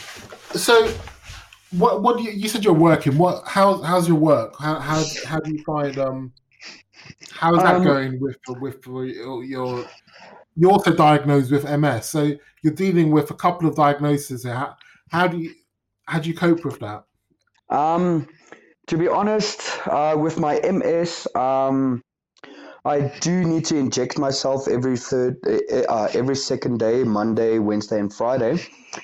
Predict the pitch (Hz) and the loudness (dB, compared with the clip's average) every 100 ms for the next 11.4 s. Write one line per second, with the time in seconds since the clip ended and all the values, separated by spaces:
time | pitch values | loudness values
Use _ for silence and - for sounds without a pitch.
0 | - 120 127 123 139 131 117 123 - 135 | -6 -2 -2 -2 -2 -2 0 -2 -2 -2
1 | 123 - 113 175 - - - - 110 107 | -2 -2 -2 -2 -6 -18 -14 -4 0 0
2 | 107 104 - 107 104 104 95 95 95 95 | 0 -2 -2 0 2 2 0 0 0 -2
3 | - - _ - - _ _ _ _ _ | -4 -12 _ -20 -20 _ _ _ _ _
4 | _ - 113 107 113 120 117 117 117 113 | _ -4 0 2 2 2 2 2 2 0
5 | 107 110 110 - 78 110 107 104 104 - | 0 0 0 -2 -2 -2 0 0 0 0
6 | 120 113 113 104 107 104 - 107 101 104 | -2 -2 -2 -2 -2 -2 -4 -2 -2 -2
7 | 98 92 - 101 - 101 98 95 92 92 | -4 -6 -4 -6 -4 -4 -2 -2 -2 -2
8 | 98 95 92 95 - - - _ _ - | -2 -2 0 -2 -4 -8 -12 _ _ -20
9 | - _ _ _ _ - 104 104 - - | -20 _ _ _ _ -6 -2 -2 -4 -2
10 | 185 185 185 160 - - 147 147 143 - | 0 2 0 0 -2 -2 0 0 0 -6
11 | - 110 110 | -2 0 0